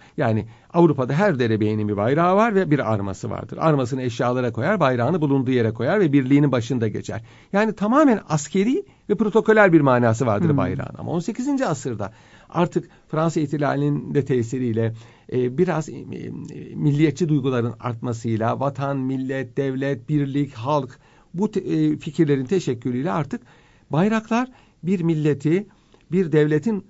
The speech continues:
Speaker 1: hakimiyetini, dolayısıyla devletin unsuru da halk olduğuna göre onu sembolize etmeye başladı. Ve her milletin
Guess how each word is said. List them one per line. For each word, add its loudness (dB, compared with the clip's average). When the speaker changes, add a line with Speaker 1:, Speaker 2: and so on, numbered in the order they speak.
Speaker 1:
hakimiyetini, 0
dolayısıyla 2
devletin 0
unsuru -4
da -4
halk -2
olduğuna -2
göre -4
onu 0
sembolize -2
etmeye -6
başladı. -6
Ve -2
her 0
milletin 0